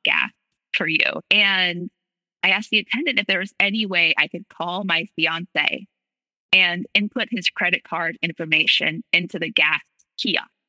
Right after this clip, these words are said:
And he was like, "No, you can't. That's not how these things work." And a gentleman came up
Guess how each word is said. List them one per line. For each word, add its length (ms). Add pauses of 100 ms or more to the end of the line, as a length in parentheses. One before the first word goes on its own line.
(720)
And 160
he 100
was 160
like, 240 (380)
"No, 200
you 160
can't. 240
That's 200
not 160
how 100
these 160
things 220
work." 140 (960)
And 680
a 60
gentleman 460
came 200
up 120